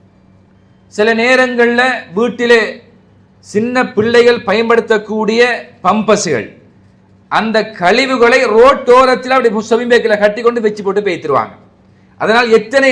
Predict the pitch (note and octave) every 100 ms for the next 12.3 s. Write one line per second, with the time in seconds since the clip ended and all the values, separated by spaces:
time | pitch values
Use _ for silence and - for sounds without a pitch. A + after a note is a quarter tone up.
0 | G#3 G#3+ B3+ B3+ A3 A3 A3+ A#3+ A3+ G#3+
1 | A3+ A3+ A3 G#3 F3+ G#3+ G#3 G3 E3+ D#3
2 | B2 G2+ - _ _ _ - - B3 B3+
3 | A3 A#3+ - B3 B3+ A#3+ A#3+ A#3+ - G3+
4 | - C4 A3+ A#3 A#3 A3+ G3+ E3 A#2 -
5 | _ _ - G3 A#3+ A#3+ A#3 A#3+ A3+ A3
6 | G#3+ G3+ G#3 B3 B3+ B3 A#3 G#3+ F#3 A#3+
7 | B3 B3+ B3+ B3+ - F#3+ A3+ A#3+ A3+ A3
8 | F3+ E3 G#3 A3 G#3 A3 D#4 D4 - -
9 | _ - G3 A3 G#3 - G#3 B3+ B3+ G3
10 | G#3+ G3 - A#3+ C4 C4 G#3+ G#3 G3 F#3+
11 | A#3+ B3 C4 - G3 G#3+ B3+ C4+ C4+ C#4
12 | C4 A#3